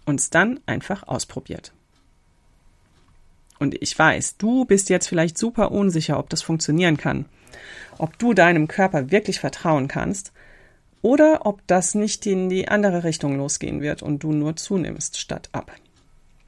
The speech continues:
Ob du ihn überhaupt hören kannst, deinen Körper. Oder vielleicht spricht er schon gar nicht mehr. Vielleicht so leise, dass es nicht wahrnehmbar ist.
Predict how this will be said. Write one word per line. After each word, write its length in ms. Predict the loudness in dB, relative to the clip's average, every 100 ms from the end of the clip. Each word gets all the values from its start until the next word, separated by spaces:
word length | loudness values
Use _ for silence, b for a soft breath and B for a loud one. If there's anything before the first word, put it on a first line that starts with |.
| _ _ _ -10
Ob 180 | -10 -4
du 80 | -4
ihn 100 | -2
überhaupt 440 | -2 -4 -6 -2
hören 240 | 2 2 0
kannst, 480 | -4 -6 -10 -12 _ -10
deinen 240 | -8 -8
Körper. 480 | -8 -8 -8 -8 -12 b b b b b b b b _ _ _
Oder 160 | -4 -2
vielleicht 240 | -4 -6
spricht 360 | -6 -2 -2 0
er 60 | -2
schon 220 | -2 -2
gar 140 | -2
nicht 200 | -4 -6
mehr. 280 | -6 -8 -10 _ _ _ _ _ _ _
Vielleicht 440 | -2 0 0 -4
so 120 | -4
leise, 480 | -2 -2 -2 -2 -2
dass 220 | -2 -2
es 120 | -4
nicht 360 | 0 2 0 0
wahrnehmbar 560 | 0 2 2 0 -2 -4
ist. 260 | -8 -10